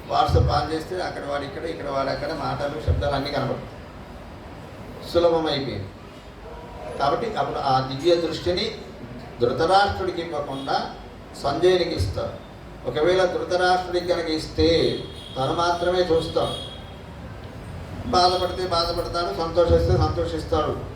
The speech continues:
అది మళ్ళీ బయటకు వచ్చే అవకాశం లేదు. అదే సంజయుడైతే తను తెలుసుకొని ధృతరాష్ట్రుడికి చెబుతూ దాన్ని తన మనసులో భద్రం చేసుకోగలిగిన వాడు సంజయుడు. భగవద్గీత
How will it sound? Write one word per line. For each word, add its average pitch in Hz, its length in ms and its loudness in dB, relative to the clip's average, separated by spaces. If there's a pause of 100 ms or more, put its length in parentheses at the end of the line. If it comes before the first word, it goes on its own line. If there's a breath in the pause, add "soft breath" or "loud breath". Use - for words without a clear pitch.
(180)
అది 139 120 -2
మళ్ళీ 147 200 2
బయటకు 160 300 4
వచ్చే 175 400 0
అవకాశం 151 520 -2
లేదు. 135 300 0 (880)
అదే 180 220 6
సంజయుడైతే 180 1000 2 (840)
తను 156 200 2
తెలుసుకొని 185 760 4 (1000)
ధృతరాష్ట్రుడికి - 880 2
చెబుతూ 427 400 8 (920)
దాన్ని - 340 2
తన 151 120 2
మనసులో 185 560 4
భద్రం 170 340 2 (100)
చేసుకోగలిగిన 156 680 0
వాడు 131 320 0
సంజయుడు. 127 640 -2 (2250)
భగవద్గీత 185 920 6